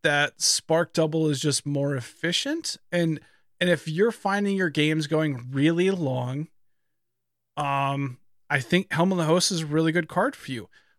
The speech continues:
But if you feel like you can end games quicker, Spark Double is gonna do it for you. Like, Captain, Captain N-Word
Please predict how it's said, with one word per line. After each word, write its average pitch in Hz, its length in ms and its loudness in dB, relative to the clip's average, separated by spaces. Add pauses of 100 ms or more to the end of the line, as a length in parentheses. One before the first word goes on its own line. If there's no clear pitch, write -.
(240)
But 202 560 2 (300)
if 160 220 -2
you 202 100 2
feel 196 300 2
like 208 260 0
you 202 100 -2
can 180 200 -2
end 170 340 -2
games 160 360 0
quicker, 302 640 -4 (400)
Spark - 400 -4
Double 151 180 2
is 135 80 -4
gonna 151 180 0
do 185 260 2
it 220 60 -4
for 104 280 -16
you. 98 80 -18 (1900)
Like, 156 200 -4
Captain, 196 600 0
Captain 208 360 4
N-Word 160 580 4